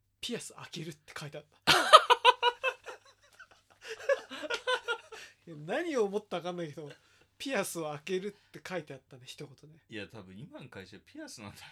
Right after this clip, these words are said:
Speaker 2: けたら怒られるよ。
Speaker 1: 怒られるし、と思うし、
Speaker 2: <laughs>
Speaker 1: 確かにさ、
Speaker 2: うん。
Speaker 1: ね、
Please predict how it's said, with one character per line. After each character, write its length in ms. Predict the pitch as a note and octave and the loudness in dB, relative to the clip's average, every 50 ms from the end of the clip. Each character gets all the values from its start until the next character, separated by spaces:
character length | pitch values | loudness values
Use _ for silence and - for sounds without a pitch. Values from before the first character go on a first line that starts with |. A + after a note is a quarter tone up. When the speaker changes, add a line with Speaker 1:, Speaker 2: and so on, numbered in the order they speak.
| - | -20
Speaker 2:
け 240 | - - - - - | -20 -20 -20 -20 -18
た 80 | - - | -16 -16
ら 60 | D#2+ | -14
怒 340 | F2+ - - - - E4 E4+ | -14 -14 -14 -14 -14 -8 -6
ら 160 | G#4+ G#4 G4 | -6 -6 -6
れ 140 | G4 G4+ E4 | -8 -12 -14
る 160 | G#3 - - - | -14 -16 -18 -16
よ。 80 | G3+ G3+ | -14 -6
Speaker 1:
怒 140 | B3+ F#4 | -2 0
ら 60 | - C#5 C5 - B4 A#4+ G4+ | 0 0 4 6 6 4 4
れ 20 | C4+ | 0
る 60 | G#3+ E3+ | -4 -6
し、 340 | - - - - A#4+ - | -8 -10 -12 -12 -14 -12
と 80 | - G#3+ | -12 -8
思 80 | F#3+ F3+ | -8 -8
う 40 | E3+ | -6
し、 320 | - F3 E3+ D#3 D3+ D3 - | -6 -6 -6 -6 -6 -10 -12
Speaker 2:
<laughs> 760 | - - C#3+ - - - G#3 G3+ - _ - - _ _ _ - | -12 -12 -12 -12 -10 -10 -12 -12 -12 _ -20 -20 _ _ _ -4
Speaker 1:
確 260 | A#4+ C5 - - - | -4 -4 -4 -6 -6
か 120 | - G3+ | -6 -6
に 100 | E3+ D#3 | -6 -6
さ、 220 | D3 - D#3 C#3+ C3+ | -8 -6 -6 -6 -6
Speaker 2:
う 20 | |
ん。 240 | G#3+ G#3+ G#3+ F#3+ G3 | -6 -8 -8 -10 -8
Speaker 1:
ね、 220 | A3 B3 C#4 D4 | -8 -8 -8 -8